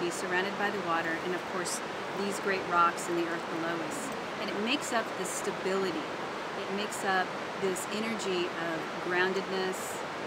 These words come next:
and the ability to stand firm on the ground and on these rocks. And then you mix a little bit of water with that and that can create some movement. So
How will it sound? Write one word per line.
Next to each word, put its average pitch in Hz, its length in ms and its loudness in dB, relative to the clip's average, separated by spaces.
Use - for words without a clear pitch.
and 180 160 0
the 175 120 2
ability 190 520 4
to - 120 -4
stand 185 380 2
firm 190 360 2
on 190 120 2
the 196 80 0
ground 165 480 0
and 165 100 -2
on 160 160 0
these 160 220 0
rocks. 160 460 -2
And 208 80 -2
then 220 160 2
you 214 100 2
mix 226 320 0
a 214 40 2
little 202 180 2
bit 180 120 0
of 160 180 -2
water 247 300 4
with 170 200 -2
that 170 280 0
and 175 100 2
that 175 160 0
can 180 180 -4
create 175 240 -2
some 175 200 -2
movement. 180 560 0
So 320 160 2